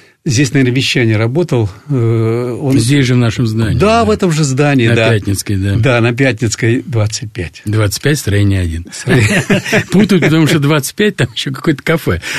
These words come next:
Speaker 2: Вот, а
Speaker 1: А.
Speaker 2: это в стороне
Speaker 1: Вот.
Speaker 2: от нас, да.
Speaker 1: И он, значит, он учил, э, в ивя, э,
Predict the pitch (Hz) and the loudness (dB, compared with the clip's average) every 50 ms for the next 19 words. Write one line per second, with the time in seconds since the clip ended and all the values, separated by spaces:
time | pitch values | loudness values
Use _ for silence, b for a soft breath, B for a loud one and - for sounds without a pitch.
0 | B B B 127 120 113 117 123 131 139 131 - - 160 147 139 139 147 139 - | B B B 0 2 2 2 2 2 0 0 0 0 0 0 2 2 0 -2 -2
1 | - 135 147 160 165 151 123 104 98 - - 90 87 - 90 90 B B B 151 | 0 0 2 2 2 2 2 0 -2 -2 -4 -6 -4 -4 -6 -8 B B B 2
2 | 131 175 233 247 233 180 185 202 - - 180 151 - - - 156 131 175 196 202 | 4 4 4 2 2 2 0 0 0 0 -2 -4 -2 -2 -2 0 2 0 2 0
3 | 175 - - 170 160 139 - - 165 135 113 107 110 113 110 110 107 110 110 107 | 0 0 0 0 0 0 0 0 0 2 2 2 2 2 2 2 2 2 2 2
4 | 104 107 120 113 120 123 113 107 107 - - 113 127 127 113 113 113 107 107 113 | 2 2 2 2 2 2 2 0 0 -2 -4 -4 -2 -2 0 0 0 0 0 -2
5 | 110 104 107 87 - 107 | -4 -4 -6 -6 -6 -8